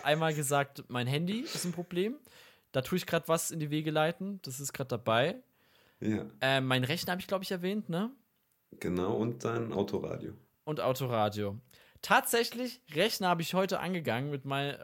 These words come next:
Speaker 1: mit Hilfe meiner Mitbewohner. Und leider ohne Erfolg wahrscheinlich. Es wird wahrscheinlich,
Speaker 2: Oh, schade.
Speaker 1: wahrscheinlich nicht mehr
Speaker 2: Sorry,
Speaker 1: laufen.
Speaker 2: dass ich lachen musste. Das war nicht nett. Ja,
Speaker 1: <laughs>
Speaker 2: ja.
Speaker 1: Das ist gut.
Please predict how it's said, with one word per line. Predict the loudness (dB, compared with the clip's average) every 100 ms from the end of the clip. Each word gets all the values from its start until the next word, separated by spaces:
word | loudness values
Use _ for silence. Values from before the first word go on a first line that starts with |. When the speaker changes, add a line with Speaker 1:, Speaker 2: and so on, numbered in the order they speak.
| -10 -10
Speaker 1:
mit | -10 -6
Hilfe | -6 -4
meiner | -2 0 0 0
Mitbewohner. | -2 -4 -6 -4 -2 -2 -4 -10 -20 _ _ 2
Und | 4 4 0 -12 _ _ _ _ _ _ _ _ _
leider | 2 4
ohne | 4 4
Erfolg | 2 4 4 4
wahrscheinlich. | -2 0 -2 -2 -6
Es | -8 -6 -4
wird | -2
wahrscheinlich, | 0 6 6 8 4 2
Speaker 2:
Oh, |
schade. | 0 0
Speaker 1:
wahrscheinlich | 0 2 0
nicht | 0
mehr | 4
Speaker 2:
Sorry, | 6 6
Speaker 1:
laufen. | 2 -2
Speaker 2:
dass | -2 -2 0
ich |
lachen | 2 4 2 -2
musste. | -2 -2 -6
Das | -4 -4
war | -2 -2
nicht | -4 -6
nett. | -8 -10 _ -12
Ja, |
Speaker 1:
<laughs> | -12 -12 -12
Speaker 2:
ja. | -10 -8
Speaker 1:
Das | -8
ist | -6
gut. | -6 -8